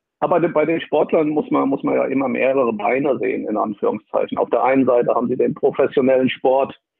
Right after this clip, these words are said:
in der, in der Tischtennis-Bundesliga, auf der anderen Seite haben sie natürlich auch ihre, ich nenne es mal, privaten Sponsoren und Ausrüster, die sie natürlich mit Material versorgen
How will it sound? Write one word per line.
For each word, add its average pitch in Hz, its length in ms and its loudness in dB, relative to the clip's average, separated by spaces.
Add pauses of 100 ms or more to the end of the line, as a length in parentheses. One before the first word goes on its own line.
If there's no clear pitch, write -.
(200)
in 139 120 2
der, 135 200 2
in 135 100 0
der 131 160 2
Tischtennis-Bundesliga, 143 1120 0
auf 135 200 0
der 127 120 0
anderen 135 380 2
Seite 131 300 0
haben 117 160 -2
sie 139 80 -2
natürlich 139 460 0
auch 127 180 2
ihre, 123 420 -2 (440)
ich - 100 -10
nenne 131 200 0
es 131 100 -10
mal, 123 180 0
privaten 143 540 0
Sponsoren 143 580 0
und 127 160 0
Ausrüster, 160 720 2
die 139 200 -2
sie 143 100 0
natürlich 131 460 -4
mit - 140 -4
Material 123 600 0
versorgen 143 640 0